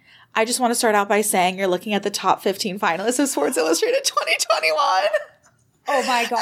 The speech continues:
Speaker 1: And we all just started crying and, like,
Speaker 2: Oh
Speaker 1: chills and
Speaker 2: my
Speaker 1: crying,
Speaker 2: God.
Speaker 1: screaming from the top of my lungs, like, "I fucking did it."
Speaker 2: Oh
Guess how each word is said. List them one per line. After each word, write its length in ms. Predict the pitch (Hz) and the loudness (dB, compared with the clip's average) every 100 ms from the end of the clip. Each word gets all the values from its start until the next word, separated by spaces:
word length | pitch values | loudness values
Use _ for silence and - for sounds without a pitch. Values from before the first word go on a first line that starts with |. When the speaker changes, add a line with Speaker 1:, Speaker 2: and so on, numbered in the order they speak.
| 208 | 0
Speaker 1:
And 80 | 190 | 2
we 80 | - | 2
all 240 | 370 359 | 2 0
just 220 | 403 466 - | 0 -2 0
started 440 | 587 392 381 381 | 0 0 0 -2
crying 840 | - - 466 415 359 359 339 311 311 | -6 -4 0 0 0 0 0 0 0
and, 160 | 311 311 | 0 0
like, 160 | 311 | 0
Speaker 2:
Oh 140 | 311 320 | 0 0
Speaker 1:
chills 880 | 320 349 381 330 320 302 302 302 311 | 2 0 0 0 0 0 0 0 0
and 160 | 302 294 | 0 -2
Speaker 2:
my 260 | 269 269 | -2 -4
Speaker 1:
crying, 540 | 262 320 339 320 302 311 | -2 0 0 0 0 -2
Speaker 2:
God. 260 | 254 247 247 247 | -4 -6 -8 -12
Speaker 1:
screaming 1080 | - - - - 339 320 269 330 320 311 277 | -4 -2 0 0 0 0 0 0 2 0 0
from 120 | 285 | 0
the 80 | 285 | 0
top 260 | 269 254 247 | 0 0 0
of 60 | |
my 160 | 247 233 | 2 2
lungs, 400 | 226 208 202 202 | 4 2 0 0
like, 320 | 208 190 196 - - | 2 0 -2 -14 -4
"I 40 | 208 | -2
fucking 360 | 214 202 196 | 0 -2 -2
did 160 | 180 202 | -2 0
it." 180 | - - _ _ _ _ _ - | -2 -6 _ _ _ _ _ -8
Speaker 2:
Oh 600 | 262 277 285 294 302 302 | -4 -2 0 0 0 -2